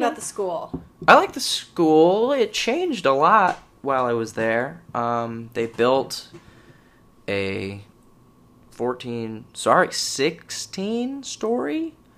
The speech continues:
Speaker 2: uh, dorm building. Um, one sixty Mass Ave. Replacing, replacing their old flagship,
Speaker 1: How did that
Speaker 2: uh,
Speaker 1: impact your experience?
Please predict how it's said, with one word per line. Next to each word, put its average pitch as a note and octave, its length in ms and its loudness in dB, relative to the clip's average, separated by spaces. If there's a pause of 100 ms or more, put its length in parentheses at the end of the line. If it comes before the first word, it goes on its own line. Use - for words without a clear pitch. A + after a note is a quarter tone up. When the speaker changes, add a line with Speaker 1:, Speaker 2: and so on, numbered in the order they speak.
(440)
Speaker 2:
uh, E3+ 240 -2 (400)
dorm G3 340 2
building. A#3 580 4 (440)
Um, E3+ 600 4 (3000)
one C#3+ 240 8
sixty F3 460 4
Mass E3+ 340 0
Ave. F#3 320 0 (880)
Replacing, B2 760 4
replacing A#2 500 2
their G#2+ 200 4
old A2 200 6
flagship, G#2+ 680 0
Speaker 1:
How - 160 -12
did - 20 -4
that G#2 260 2
Speaker 2:
uh, - 40 -8
Speaker 1:
impact G3+ 340 -14
your G#3+ 100 -10
experience? D#4+ 640 -10